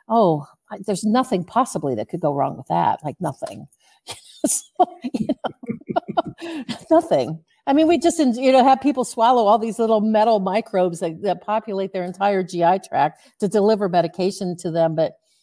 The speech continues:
what if that all develops, uh, you know, it's supposed to be sustained release, but what if it all at the same time? Or now that you got all these little metal little things inside of your <laughs> t-,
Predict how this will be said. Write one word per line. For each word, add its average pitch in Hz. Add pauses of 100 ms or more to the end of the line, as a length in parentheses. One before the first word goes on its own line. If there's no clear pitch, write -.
what 240
if 330
that 277
all 254
develops, 208
uh, 196 (100)
you 220
know, 196
it's 180
supposed 262
to 214
be 214
sustained 208
release, 214
but -
what 202
if 240
it 175
all 175 (300)
at 226
the 247
same 233
time? 269 (320)
Or 233
now 339
that 415
you 302
got 294
all 285
these 254
little 262
metal 233
little 196
things 330
inside 208
of 196
your 196
<laughs> -
t-, -